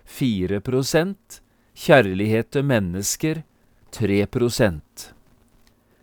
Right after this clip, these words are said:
Bare de to siste tallene talte om ren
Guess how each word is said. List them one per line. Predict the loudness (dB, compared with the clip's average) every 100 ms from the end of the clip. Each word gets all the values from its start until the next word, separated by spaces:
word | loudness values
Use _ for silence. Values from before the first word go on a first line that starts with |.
| _ _ _ _ 4
Bare | 6 6
de | 4 0
to | -2 -8 -4 -2
siste | 0 0 -2 -4 -4 -4
tallene | 2 2 2 0 -2 -4 -8 _ _ _ 0
talte | 4 4 4 0 2
om | 2 2
ren | 0 2 2 0